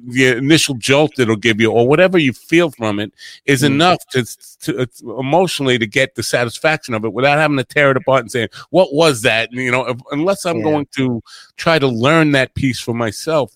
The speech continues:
Speaker 1: uh, a-, analyzing it, I think can be, uh, um, counterproductive for, for, you know,
Speaker 2: Yeah,
Speaker 1: experience.
Speaker 2: yeah. I, I know. I thought that too with, um,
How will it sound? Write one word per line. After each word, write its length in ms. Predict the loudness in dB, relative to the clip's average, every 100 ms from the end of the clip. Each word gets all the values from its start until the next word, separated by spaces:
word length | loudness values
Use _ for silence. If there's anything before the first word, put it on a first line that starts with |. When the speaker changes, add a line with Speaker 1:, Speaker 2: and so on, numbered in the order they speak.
| -16 -14
Speaker 1:
uh, 60 | -12 -6
a-, 220 | -6 -4
analyzing 600 | -4 -2 0 -2 0 -2
it, 100 | 0 2
I 140 | 0
think 260 | -2 -4 -4
can 160 | -4
be, 300 | -2 0 -2 -8 -20 _ 0
uh, 260 | 2 2
um, 520 | 2 2 2 0 -6 -12 _
counterproductive 880 | -2 0 0 -2 -4 -2 -4 -6 -8
for, 260 | -6 -8 -8
for, 400 | -10 -6 -4 -6 -10 -12
you 180 | -8
know, 260 | -8 -8 -12 _
Speaker 2:
Yeah, 160 | -2 0
Speaker 1:
experience. 360 | 2 2 0 -2 _ _
Speaker 2:
yeah. 140 | -12 -10 -14 -20 -2
I, 280 | 2 4 6
I 20 |
know. 140 | 6 4
I 80 |
thought 240 | 4 0 2
that 280 | 0 0 -8
too 200 | -4 0
with, 220 | 0 0
um, 440 | -2 0 -2 -8